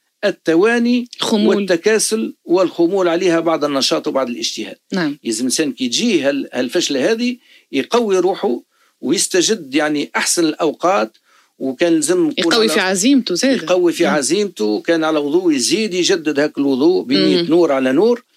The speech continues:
Speaker 1: ويتوكل على الله، وكان بدا في العبادة يعطيه ربي سبحانه وتعالى كالانشراح
Speaker 2: يفتح عليه إن شاء الله يا رب.
Speaker 1: والنشاط الداخلي.
Speaker 2: آمين.
Speaker 1: وآفة
Speaker 2: الحديث.
Speaker 1: الحديث، يحب يقول ما يفسد الحديث هو
Speaker 2: الكذب.
Speaker 1: الكذب.
Speaker 2: مم.
Speaker 1: هذه واضحة
Speaker 2: وص-،
Speaker 1: سهلة.
Speaker 2: وصفة يعني، آه،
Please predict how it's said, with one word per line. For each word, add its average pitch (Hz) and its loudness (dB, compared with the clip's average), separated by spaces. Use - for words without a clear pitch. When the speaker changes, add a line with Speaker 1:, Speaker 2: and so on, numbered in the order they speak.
Speaker 1:
ويتوكل 151 0
على 131 2
الله، 175 0
وكان 123 0
بدا 135 0
في - -8
العبادة 139 0
يعطيه 117 -2
ربي 127 -2
سبحانه 110 -6
وتعالى 120 -2
كالانشراح 113 -2
Speaker 2:
يفتح - -4
عليه 156 0
إن 147 0
شاء 151 0
الله 147 -6
يا 160 -2
رب. 156 -6
Speaker 1:
والنشاط 165 -12
الداخلي. 156 -4
Speaker 2:
آمين. 156 0
Speaker 1:
وآفة 202 0
Speaker 2:
الحديث. 208 -4
Speaker 1:
الحديث، 147 -2
يحب 143 -4
يقول 143 -2
ما 147 2
يفسد 160 0
الحديث 143 -2
هو 196 4
Speaker 2:
الكذب. 175 2
Speaker 1:
الكذب. 113 -4
Speaker 2:
مم. 160 -4
Speaker 1:
هذه 127 0
واضحة 143 0
Speaker 2:
وص-، - 2
Speaker 1:
سهلة. 170 2
Speaker 2:
وصفة 220 0
يعني، 170 -2
آه، 165 -4